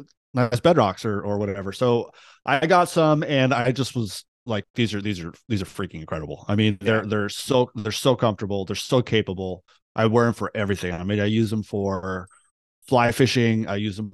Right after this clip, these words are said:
Speaker 1: for, uh, hiking. I use 'em for, uh, if I'm gonna go on, like, my stand-up paddleboard, I'll, like, wear 'em into the muck,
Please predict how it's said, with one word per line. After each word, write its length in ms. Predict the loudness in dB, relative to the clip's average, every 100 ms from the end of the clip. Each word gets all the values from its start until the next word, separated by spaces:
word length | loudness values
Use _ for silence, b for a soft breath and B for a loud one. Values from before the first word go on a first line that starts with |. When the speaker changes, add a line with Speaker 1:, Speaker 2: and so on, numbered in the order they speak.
| -14
Speaker 1:
for, 680 | -8 -4 -4 -4 -8 -12 -14
uh, 840 | -12 -12 -14 -14 -12 -10 -10 -12
hiking. 680 | -4 2 2 4 4 4 2
I 80 | 2
use 220 | 2 0
'em 80 | -6
for, 720 | -8 -4 -4 -4 -6 -6 -4
uh, 260 | -4 -4 -4
if 100 | -2
I'm 80 | 0
gonna 160 | 2 2
go 120 | 0
on, 160 | 0 0
like, 120 | -2
my 100 | -6
stand-up 300 | -6 -6 -4
paddleboard, 500 | 2 2 4 4 4
I'll, 80 | 4
like, 180 | 0 -2
wear 160 | -4
'em 180 | -4 -6
into 160 | -8 -8
the 160 | -8 -4
muck, 360 | -2 -2 -6